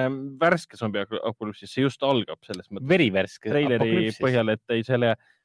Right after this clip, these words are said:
Speaker 1: meil ei ole juba olnud niimoodi end times viimased vi-, viiskümmend aastat, vaid see end time just nagu
Speaker 2: Ma sain
Speaker 1: vaikselt
Speaker 2: treilist
Speaker 1: algab.
Speaker 2: aru, et see vist on <clears throat> ainult Las Vegases, äh,
Speaker 1: Tundub
Speaker 2: toimub.
Speaker 1: küll, jah.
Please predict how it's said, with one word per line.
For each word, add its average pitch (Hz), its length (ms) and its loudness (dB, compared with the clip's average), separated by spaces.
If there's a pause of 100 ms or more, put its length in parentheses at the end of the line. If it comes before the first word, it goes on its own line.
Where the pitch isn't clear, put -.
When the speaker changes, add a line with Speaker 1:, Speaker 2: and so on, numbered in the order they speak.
(140)
Speaker 1:
meil 127 140 4
ei 131 40 6
ole 135 200 6
juba 131 220 6 (100)
olnud 120 320 4
niimoodi 117 320 0
end 131 200 0
times 101 280 -2
viimased 104 420 -6
vi-, 113 180 -6
viiskümmend 107 400 -6
aastat, 98 320 -6
vaid 101 120 -14
see 107 160 -2
end 113 100 -2
time 104 220 -2
just 107 200 -6 (100)
nagu 110 140 -6
Speaker 2:
Ma - 80 4
sain 185 40 6
Speaker 1:
vaikselt 202 160 2
Speaker 2:
treilist 180 360 4
Speaker 1:
algab. 196 100 6
Speaker 2:
aru, 170 180 4
et 139 80 -4
see 156 160 2
vist 151 240 -2
on 147 120 2 (300)
<clears throat> 139 540 -6
ainult 185 240 2
Las 110 200 -2
Vegases, 98 560 -2
äh, 98 360 -2
Speaker 1:
Tundub 185 200 4
Speaker 2:
toimub. 107 100 4
Speaker 1:
küll, 123 140 2
jah. 135 100 -2